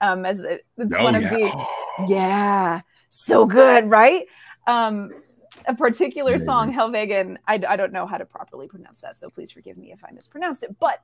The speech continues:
Speaker 1: that, that particular song, um, when I'm writing the Founding trilogy, it really helps me get into,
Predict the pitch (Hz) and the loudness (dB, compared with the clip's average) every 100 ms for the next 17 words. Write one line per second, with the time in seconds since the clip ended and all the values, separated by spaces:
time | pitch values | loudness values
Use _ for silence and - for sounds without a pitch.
0 | _ 196 196 _ - 208 - 240 226 226 | _ -4 -4 _ 0 0 0 -8 -8 -10
1 | 214 208 240 254 214 185 - 202 196 175 | -10 -8 -6 -4 -4 -6 -8 -4 -4 -4
2 | 175 - 202 190 190 180 180 180 175 170 | -8 -10 -8 -8 -4 -4 -4 -6 -12 -16
3 | - 185 170 - 202 254 262 185 185 175 | -14 -8 -8 -8 -8 -6 -8 -10 -10 -10
4 | 180 185 170 202 302 247 220 226 - 196 | -10 -12 -10 -6 -4 -4 -4 -6 -8 -10
5 | 180 190 - 208 202 - 190 175 180 | -8 -8 -8 -10 -10 -10 -8 -8 -10